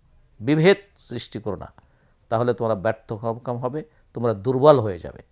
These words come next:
বরং তোমরা ধৈর্য ধারণ করে ত্রুটি বিচ্যুতি কিছু যদি হয়ে যায়, এখানে ধৈর্য ধারণ করবে, কোনোভাবেই সেটাকে ঐক্য নষ্ট করার কোনো পর্যায়ে নেওয়া যাবে না। এভাবে সিয়াম আমাদেরকে প্রতিটি মুহূর্তে, প্রতিটি কাজে কর্মে,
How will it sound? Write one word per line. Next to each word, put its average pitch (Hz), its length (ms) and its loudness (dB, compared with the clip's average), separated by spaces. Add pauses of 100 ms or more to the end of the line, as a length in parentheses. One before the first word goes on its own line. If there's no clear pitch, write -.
(420)
বরং 104 220 -6
তোমরা 104 180 -6
ধৈর্য 104 380 -6
ধারণ 147 380 6
করে 185 300 0 (880)
ত্রুটি 151 220 -4
বিচ্যুতি 180 380 -6
কিছু 151 240 -4
যদি 139 140 -2
হয়ে 127 260 2
যায়, 107 260 0
এখানে 110 260 -4
ধৈর্য 123 240 -2
ধারণ 120 240 0
করবে, 98 320 -12 (260)
কোনোভাবেই 147 440 0
সেটাকে 117 460 -8 (280)
ঐক্য - 320 -2
নষ্ট 113 380 -4
করার 110 280 -4
কোনো 104 200 -10
পর্যায়ে 95 360 -8
নেওয়া 107 280 -6 (320)
যাবে 95 300 -8
না। - 80 -20 (540)
এভাবে 127 300 2
সিয়াম 127 520 0 (400)
আমাদেরকে 104 500 -6
প্রতিটি 120 580 -8 (440)
মুহূর্তে, 107 400 -10
প্রতিটি 139 400 -6
কাজে 117 260 0
কর্মে, 101 280 -8